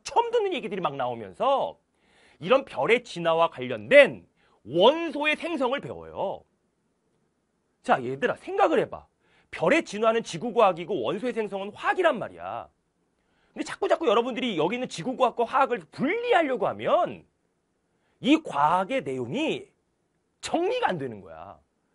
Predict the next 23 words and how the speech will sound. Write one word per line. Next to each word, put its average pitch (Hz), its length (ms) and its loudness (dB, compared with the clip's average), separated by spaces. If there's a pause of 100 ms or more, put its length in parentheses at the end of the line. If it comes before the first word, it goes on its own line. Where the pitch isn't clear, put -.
(220)
그러니까 196 260 -2
이제는 294 580 2 (320)
여러분이 277 300 6
통합과학이라고 359 840 4
하는 233 160 0
이 180 240 -6
또 359 140 -4
다른 320 280 4
하나의 277 540 -4
특별한 330 500 0
이 269 160 -4
과목을 208 880 0 (320)
따로 - 240 6
생각을 311 360 0
해주셔야 143 320 -2
되고, 85 480 -14 (520)
그런데 349 320 6
여러분들이 240 500 2
여기서 185 360 -2
이 175 240 -6
내용들을 175 480 -4
정리할 131 460 -6
때 240 420 4